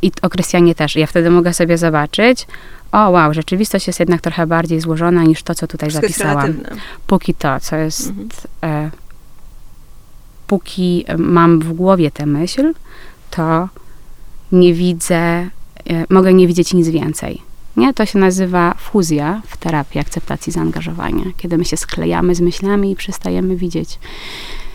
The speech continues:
Speaker 1: cokolwiek, co jest za nimi.
Speaker 2: Czyli rozumiem, że to jest nie tyle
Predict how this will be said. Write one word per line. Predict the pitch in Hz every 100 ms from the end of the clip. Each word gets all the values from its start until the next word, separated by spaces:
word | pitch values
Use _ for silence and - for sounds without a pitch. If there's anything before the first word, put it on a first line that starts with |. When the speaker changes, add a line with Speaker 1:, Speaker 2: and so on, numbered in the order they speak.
| -
Speaker 1:
cokolwiek, | - 226 208 190 185
co | -
jest | 180 -
za | 151
nimi. | 165 156 156 - - - - - - - - - -
Speaker 2:
Czyli | 196
rozumiem, | 196 202
że | 196
to | -
jest | 180 -
nie | 185
tyle | 190 180